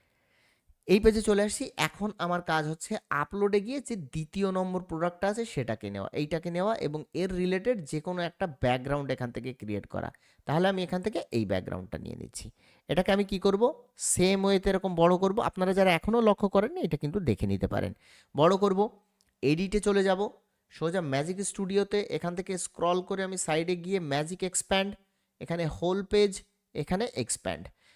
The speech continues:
এখানে এক্সপ্যান্ড করার সাথে সাথে কাজ শুরু হয়ে যাবে। আমি recently Photoshop-এর টিউটোরিয়ালও অ্যাড করা ধরেছি, দেখে নেবেন। আর যারা নতুন আমার ভিডিও দেখছেন, আশা করি আপনাদের ভালো লাগবে। আর আমার পেইড ব্যাচ চলছে already, এটা শেষ হবে জানুয়ারি এন্ড বা ফেব্রুয়ারির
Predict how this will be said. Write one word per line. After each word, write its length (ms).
এখানে 280
এক্সপ্যান্ড 320
করার 160
সাথে 260
সাথে 340
কাজ 360
শুরু 320
হয়ে 160
যাবে। 260
আমি 120
recently 380
Photoshop-এর 600
টিউটোরিয়ালও 640
অ্যাড 160
করা 220
ধরেছি, 260
দেখে 260
নেবেন। 260
আর 140
যারা 160
নতুন 180
আমার 200
ভিডিও 260
দেখছেন, 220
আশা 180
করি 200
আপনাদের 360
ভালো 240
লাগবে। 240
আর 120
আমার 140
পেইড 280
ব্যাচ 140
চলছে 260
already, 400
এটা 120
শেষ 220
হবে 120
জানুয়ারি 380
এন্ড 120
বা 80
ফেব্রুয়ারির 560